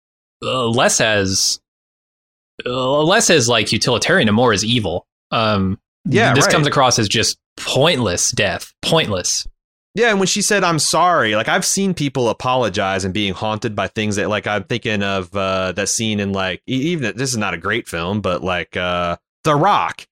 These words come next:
Speaker 2: you
Speaker 1: Mm-hmm.
Speaker 2: know, where old boy, like, had to lock one of his soldiers in a weapons thing that's about to melt his face off. And, like, you know, like, some real,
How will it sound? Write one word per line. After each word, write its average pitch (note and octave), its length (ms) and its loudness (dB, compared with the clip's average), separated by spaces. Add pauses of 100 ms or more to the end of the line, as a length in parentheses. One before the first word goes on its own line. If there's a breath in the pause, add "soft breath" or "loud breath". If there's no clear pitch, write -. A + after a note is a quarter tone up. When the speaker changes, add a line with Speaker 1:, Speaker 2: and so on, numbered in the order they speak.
(400)
Speaker 2:
you C3 140 0
Speaker 1:
Mm-hmm. B2 100 4
Speaker 2:
know, C#3 240 2
where B2 180 2
old C#3 200 0
boy, C3+ 380 2
like, B2 180 0
had C3 140 0
to B2 60 0
lock B2+ 260 0
one C#3 100 0
of B2 40 -2
his A#2+ 140 -2
soldiers B2+ 380 -2
in G#2 420 0
a G#2 180 0
weapons A2+ 420 -2
thing G2+ 220 -2
that's F#2 140 -6
about G2+ 280 -4
to G2+ 60 -4
melt G#2+ 240 -2
his - 160 -4
face B2 300 -2
off. D#2 320 -4
And, G2 100 -2
like, G2+ 380 -4 (120)
you A2+ 140 -2
know, G2 460 -2
like, G#2 180 -2
some G2+ 220 -4
real, A#2+ 480 0